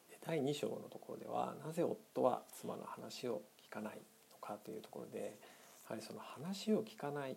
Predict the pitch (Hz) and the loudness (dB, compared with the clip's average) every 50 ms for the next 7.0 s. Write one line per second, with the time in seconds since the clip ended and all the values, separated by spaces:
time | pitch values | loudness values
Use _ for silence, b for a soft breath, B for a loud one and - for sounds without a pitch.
0 | - - - 139 139 139 139 - 135 - - - 135 127 - - - 113 113 123 | -4 -4 -2 -2 0 -2 -2 -4 -4 -4 -2 -2 -2 -4 -4 -6 -6 -4 -2 -2
1 | 120 120 117 113 113 117 131 139 - B B B B B B B B B - - | -2 -2 -2 -2 -2 -2 -2 -2 -2 B B B B B B B B B -14 -10
2 | - - - - - - - 104 - - - - - - - - - - - - | -8 -8 -8 -8 -8 -6 -4 -4 -4 -4 -6 -10 -12 -14 -18 -18 -16 -12 -8 -4
3 | 107 101 101 104 104 107 - - - - - - - - - - - - - - | -4 -4 -4 -4 -6 -8 -12 -16 -20 -20 -20 -20 -20 -20 -20 -20 -20 -20 -20 -20
4 | - - - - - - 110 101 104 104 107 110 127 - - - - - - - | -20 -20 -20 -20 -12 -8 -6 -6 -6 -6 -8 -10 -12 -14 -14 -14 -16 -16 -12 -8
5 | - - 113 104 - - - - - - - 135 123 127 127 127 - - - - | -4 -2 -2 -2 -2 -4 -8 -12 -14 -12 -6 -4 -4 -4 -4 -6 -10 -18 -20 -20
6 | B B B B B B B - - - 110 113 120 110 110 - - - 113 | B B B B B B B -12 -6 2 4 4 4 4 4 0 -2 -4 -8